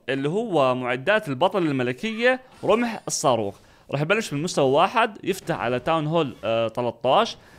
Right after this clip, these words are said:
لانه اصلًا البطل الملكية تفتح على تاون، تاون هول ليفل، ليفل تلتاش. القدرة تعيت رمح الصاروخ نشطة، فانت لازم تكبس على البطل الملكية عشان تتفعل هاي القدرة. بس قبل ما تكبس عليها راح يعطيك شوية تعزيزات.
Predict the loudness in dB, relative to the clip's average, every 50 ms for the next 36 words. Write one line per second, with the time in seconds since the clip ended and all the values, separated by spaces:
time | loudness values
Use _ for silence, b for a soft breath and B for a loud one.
0 | B B -2 0 2 2 0 2 0 0 -2 0 -2 -2 -2 -2 -2 -2 -2 -4
1 | -4 -2 -4 -4 -4 -6 -6 -4 2 2 2 2 0 -8 -10 _ -10 -10 -2 0
2 | -2 -2 0 0 0 0 0 0 0 0 0 0 -2 -4 -6 -8 0 0 2 2
3 | 2 0 0 -2 0 -2 -2 -4 -4 -6 -6 -6 -6 -4 -4 -4 -4 -4 -6 -8
4 | -8 -8 -6 -6 -8 -8 -4 0 -2 0 2 4 6 6 6 6 4 4 4 4
5 | 4 4 2 0 0 0 0 0 -2 0 2 2 2 4 4 4 4 2 0 -2
6 | -6 -14 -16 -8 -2 -2 0 0 0 -4 -2 -2 -4 -4 -4 -6 -6 -4 -2 2
7 | 2 2 2 0 -4 -6 -6 -10 -6 -6 -6 -2 0 0 0 0 0 -2 -2 -2
8 | -2 -2 -2 -2 0 0 -2 0 -2 -2 -4 -4 -4 -4 -4 2 4 4 4 2
9 | -2 -2 0 0 0 0 -4 -8 -14 -14 -2 2 2 4 4 2 2 0 -4 -4
10 | -6 -6 -10 -10 -10 -10 -10 -12 -14 b b b b b b b -6 -6 2 2
11 | 4 4 4 2 0 -2 -2 -6 -6 -6 -2 -2 0 0 0 0 2 0 0 0
12 | -2 -6 -10 -2 0 2 4 4 2 2 -2 -8 -8 -8 -12 -14 -8 -2 -2 0
13 | 0 0 -2 -2 -4 -4 -4 -2 -4 -6 -8 -4 -4 -4 -4 -6 -8